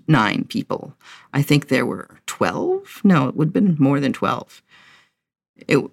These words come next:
it was a lot of people. Um, and they had me pick 'em out, not on just one card, but on several different cards. So they had several different lineups.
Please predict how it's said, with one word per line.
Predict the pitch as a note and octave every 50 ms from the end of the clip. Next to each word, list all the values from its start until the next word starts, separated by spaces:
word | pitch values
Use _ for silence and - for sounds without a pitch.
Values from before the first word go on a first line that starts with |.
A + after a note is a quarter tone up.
| _ -
it | - F3+ -
was | - B2+ -
a | G#2+
lot | G#2 C3 B2+ C3+ B2+ G#2+ - - - - - - _ _ -
of | - B2+ G#2+ - -
people. | - - - - - - - - - - - -
Um, | - C3 C3 A#2+ B2+ - - - - _ _ _ _ _ _ _ _ _ - D3+ - - - - -
and | - C#3
they | D3 D3+
had | D#3 C#3 C#3+ D3
me | D3 D#3
pick | D#3 - - - D#3
'em | D3+
out, | C3 B2+ A#2+ - - - - - - - _ _ _
not | - E3+ E3+ F3 F#3
on | F3+ D#3+ - - D#3 D#3+ - -
just | - D3 - -
one | C#3 C3+ A#2+ A2+ D3 G3 C4 - _ _ _ _ _ -
card, | - - A#3 A#3 A#3 C4 C4+ - -
but | - D3+
on | D3+ C#3 C#3+
several | - - - E3+ E3 E3+ D#3
different | D3+ D3+ - E3 D#3+ - - A2+ F#2 -
cards. | - - - - - -
So | - - C3+
they | C#3 C3
had | D3 C3+ -
several | - - D#3 D#3 D3+ C3+
different | C#3 - D#3+ D#3+ - - - C3
lineups. | - C3+ C3 A2+ - - - -